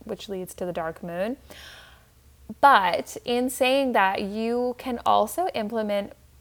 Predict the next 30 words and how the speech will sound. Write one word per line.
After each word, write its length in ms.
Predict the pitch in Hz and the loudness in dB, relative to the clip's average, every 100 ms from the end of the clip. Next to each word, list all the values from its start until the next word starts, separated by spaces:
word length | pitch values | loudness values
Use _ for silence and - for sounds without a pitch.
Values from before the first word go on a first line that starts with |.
| - | -10
protection 680 | - 226 - 220 - 277 311 | -4 -4 -4 -6 -2 -2 0
practices 680 | 214 185 - 202 - 190 | -2 -2 -2 -6 -4 -4
into 320 | - 202 - 208 | -4 -8 -4 -2
your 220 | 208 208 | 0 -2
daily 680 | 196 - 175 185 208 220 202 | -6 -6 -2 0 2 2 0
life 540 | 185 170 202 302 - - - _ _ - | -4 -2 -2 -2 -8 -20 -20 _ _ -10
to 160 | - 262 | -2 0
make 340 | 240 214 233 | 2 0 -4
sure 480 | - - 196 180 196 - - - | -4 2 2 2 -2 -6 -8 -2
that 140 | 220 | 0
you 460 | 202 220 214 214 214 | 0 2 4 4 4
are 460 | 214 190 185 185 - - - - - - - - _ | 4 4 2 -2 -10 -20 -20 -20 -16 -16 -16 -20 _
removing 1000 | 214 208 185 180 175 208 226 254 294 320 - - - 220 | -4 -2 0 -2 0 0 0 0 -2 -6 -10 -18 -10 -4
and 220 | 202 196 | -2 0
not 360 | 190 196 208 | 0 0 -2
even 580 | 208 214 208 196 180 180 214 | -2 -2 -2 -4 -6 -8 -6
maybe 320 | 208 196 196 | -6 -4 -4
absorbing 840 | 185 185 - 185 196 202 185 180 | -4 -6 -6 0 0 0 -2 -6
all 340 | - 185 180 185 | -8 -8 -6 -6
the 180 | 196 - | -8 -10
energies 500 | 190 185 - 196 - - - - | -12 -12 -12 -14 -14 -20 -20 -12
that 100 | 208 | -6
are, 180 | 196 196 - | -6 -6 -8
you 140 | 208 | -10
know, 100 | 202 | -10
coming, 480 | - - 214 208 - - - | -16 -10 -8 -8 -14 -16 -6
coming 220 | 240 208 | -2 2
at 260 | 196 - | 2 0
you, 200 | - 147 | -2 -2
or, 460 | 185 175 220 214 | 0 2 6 6